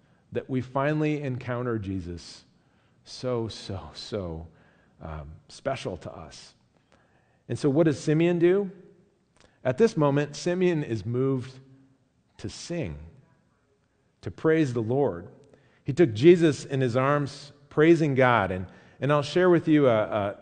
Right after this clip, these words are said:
a, a, a different translation of, of this, um, what he said. He said, "Lord,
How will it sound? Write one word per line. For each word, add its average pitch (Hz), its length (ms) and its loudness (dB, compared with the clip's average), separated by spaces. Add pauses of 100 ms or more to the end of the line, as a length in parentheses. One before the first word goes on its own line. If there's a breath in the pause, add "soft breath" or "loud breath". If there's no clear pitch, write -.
(300)
a, 113 60 -4
a, 104 60 -4 (180)
a 113 60 -8
different 151 380 -2
translation 120 720 -2
of, 92 200 -8 (240)
of 92 220 -8
this, 107 300 -6
um, 85 320 -8 (760)
what 104 160 -6
he 104 100 -6
said. 117 300 -2
He 95 60 -4
said, 104 200 -6
"Lord, 147 640 0